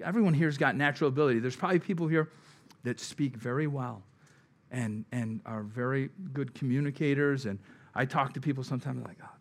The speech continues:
dude, I don't really wanna talk to you that much. You'll know who I am. My mask will come off." No, it's not a mask. I, I, it's, it's, it, people are very gifted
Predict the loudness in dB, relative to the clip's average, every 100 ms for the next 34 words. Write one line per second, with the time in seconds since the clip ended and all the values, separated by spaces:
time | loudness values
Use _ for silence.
0 | -20 -20 -20 -20 _ _ -18 -18 -20 -16
1 | -10 -8 -6 -8 -8 -8 -8 -6 -6 -6
2 | -8 -8 -10 -10 -12 -14 -14 -18 -20 -20
3 | -20 -20 _ -14 -8 -6 -4 -2 0 0
4 | 0 0 -4 -12 -20 _ _ -20 -20 -20
5 | -20 -20 _ -14 -8 -6 -6 -6 -6 -6
6 | -2 -2 -2 -4 -8 -14 -18 -20 -14 -12
7 | -12 -16 _ _ _ _ _ _ _ -10
8 | -6 -4 -4 -8 -14 -20 _ -20 -20 -20
9 | _ -6 0 2 2 4 2 4 2 -2
10 | 0 2 2 -2 -20 _ _ -20 -20 _
11 | -4 -4 -4 -2 0 2 2 2 2 2
12 | 2 0 -6 -8 -14